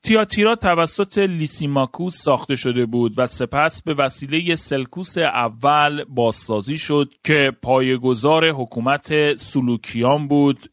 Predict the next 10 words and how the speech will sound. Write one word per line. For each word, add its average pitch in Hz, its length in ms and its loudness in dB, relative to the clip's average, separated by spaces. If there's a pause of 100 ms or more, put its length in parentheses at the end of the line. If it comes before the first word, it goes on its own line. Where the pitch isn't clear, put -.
که 135 120 0
منطقهٔ 123 640 0
حکومتی 113 680 -4
آنان 131 640 0
از 120 240 -2
درهٔ 127 500 0
هرموس 117 680 -6 (440)
تا 151 200 2
کوههای 160 640 -2
هیمالیا 127 1040 0